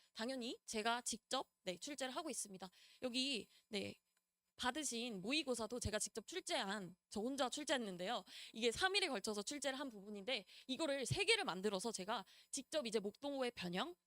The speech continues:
또 자체 문제 이런 것들을, 네, 제작해서 문제를 풀고 있습니다. 우리 친구들이 직접 보강 시간에 이걸 너무 좋아해서 일 회만 푸니까 부족하다. "선생님, 아, 진짜 한 번만 더 풀면 실수 안 할 수 있어요." 이러면서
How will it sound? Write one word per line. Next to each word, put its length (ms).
또 100
자체 380
문제 380
이런 200
것들을, 380
네, 160
제작해서 640
문제를 300
풀고 280
있습니다. 400
우리 120
친구들이 560
직접 260
보강 240
시간에 320
이걸 320
너무 240
좋아해서 480
일 180
회만 300
푸니까 540
부족하다. 440
"선생님, 420
아, 100
진짜 320
한 160
번만 180
더 100
풀면 280
실수 240
안 120
할 80
수 100
있어요." 280
이러면서 400